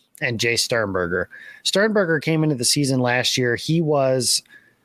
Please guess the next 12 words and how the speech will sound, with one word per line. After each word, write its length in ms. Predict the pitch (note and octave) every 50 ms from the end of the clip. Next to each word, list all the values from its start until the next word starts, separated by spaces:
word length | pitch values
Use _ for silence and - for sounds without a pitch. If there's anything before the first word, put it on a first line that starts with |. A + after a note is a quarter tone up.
| _ _
we 220 | - A#2 C3+ D#3+ F3
all 160 | E3 D#3 C#3+
kind 180 | - D3+ D3
of 60 | C#3 -
thought, 200 | - C#3+ C#3 C3+
gonna 140 | C3 B2+ A#2+
be 120 | B2 C3
the, 280 | A#2+ A#2 A2+ A2+ A2+ A2 -
the 80 | A2+
starting 420 | G#2+ - - A#2+ A2+ G#2+ G#2+ G#2+ G2
tight 220 | - G#2 G2+ G2+
end, 360 | B2+ E3 E3+ E3 D#3 C#3+ C3